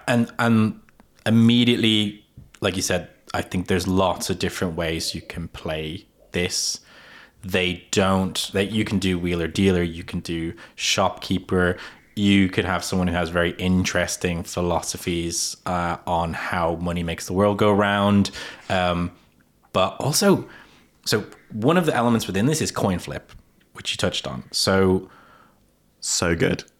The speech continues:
Speaker 1: it's,
Speaker 2: So, so
Speaker 1: if
Speaker 2: good.
Speaker 1: you are the type of player who will hand over a little bit of your agency to allow chaos and the gods to just take over at the table,
Speaker 2: Do it.
Speaker 1: do it. This is awesome.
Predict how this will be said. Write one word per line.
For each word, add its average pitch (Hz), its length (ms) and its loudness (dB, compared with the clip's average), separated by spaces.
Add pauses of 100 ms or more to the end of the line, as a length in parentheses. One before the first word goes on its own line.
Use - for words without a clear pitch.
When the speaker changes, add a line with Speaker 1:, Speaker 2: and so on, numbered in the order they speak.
Speaker 1:
it's, - 300 -2
Speaker 2:
So, - 420 2
so - 140 0
Speaker 1:
if 151 120 2
Speaker 2:
good. - 180 2
Speaker 1:
you 151 180 8
are 156 120 4
the 165 80 2
type 156 220 0
of 160 120 2
player 85 440 0 (220)
who 95 140 0
will 95 480 2
hand 117 560 0
over 104 360 4
a 92 60 4
little 95 280 0
bit 101 160 2
of 90 100 2
your 95 260 4
agency 107 880 0 (500)
to 92 460 0
allow 90 640 0 (520)
chaos - 680 0
and 92 180 0
the 92 40 -2
gods 87 680 0 (200)
to - 120 -4
just - 580 -4
take 90 300 0
over 92 280 0
at 87 180 -4
the - 40 -14
table, 107 540 0 (380)
Speaker 2:
Do 165 220 6
it. - 420 -2
Speaker 1:
do 90 200 2
it. 87 220 -2
This 98 220 0
is 95 120 2
awesome. 87 520 -2